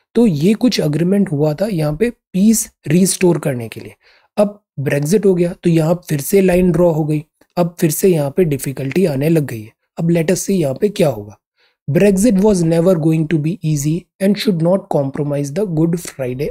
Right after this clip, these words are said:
Agreement। Let us see, return to troubles, United Kingdom। Then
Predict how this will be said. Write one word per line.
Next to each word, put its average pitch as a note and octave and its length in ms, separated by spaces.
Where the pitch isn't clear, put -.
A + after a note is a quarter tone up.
Agreement। D3+ 420
Let G#3 220
us F3 120
see, C3 220
return E3+ 520
to G3+ 100
troubles, C3+ 440
United C#3 520
Kingdom। C3+ 360
Then F#3+ 340